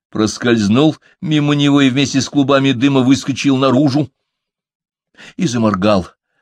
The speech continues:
от яркого света и от того, что передо мной стоял второй охранник. Мало того...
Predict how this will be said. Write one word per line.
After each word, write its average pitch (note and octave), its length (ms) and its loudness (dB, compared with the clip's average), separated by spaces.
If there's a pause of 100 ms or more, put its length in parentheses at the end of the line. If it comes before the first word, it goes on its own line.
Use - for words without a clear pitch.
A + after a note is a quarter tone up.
(120)
от F2+ 160 -4
яркого E3+ 460 -2
света G#2 600 -4 (320)
и G2 60 -4
от G2 100 -4
того, G#2+ 140 0
что - 120 -8
передо G#2 280 0
мной C#3 200 -4
стоял A#2+ 320 -8
второй A2+ 420 -4
охранник. G2+ 680 -6 (300)
Мало G#3 340 -2
того... E3+ 400 -2